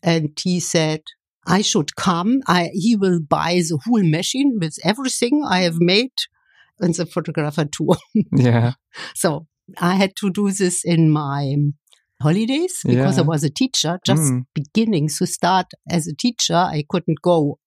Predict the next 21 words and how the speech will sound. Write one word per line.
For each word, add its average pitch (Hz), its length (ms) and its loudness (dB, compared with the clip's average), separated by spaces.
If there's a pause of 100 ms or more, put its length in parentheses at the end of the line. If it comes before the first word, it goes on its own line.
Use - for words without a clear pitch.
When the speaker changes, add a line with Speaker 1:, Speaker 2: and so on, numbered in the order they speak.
(140)
Speaker 1:
one 156 320 0
month 151 460 -2 (240)
away. 175 440 -2 (760)
So - 180 -4
we 160 160 0
made 156 280 0
it 165 120 -6
in 160 180 0
Eastern 208 380 0
holiday. 220 600 0 (540)
It 165 140 0
was 160 200 0
really 170 220 0
strange 160 680 -2 (320)
because, 202 300 -2
you 185 100 4
know, 185 180 4
woman 151 560 2
is 147 180 -4
one 170 280 0
of 160 140 -4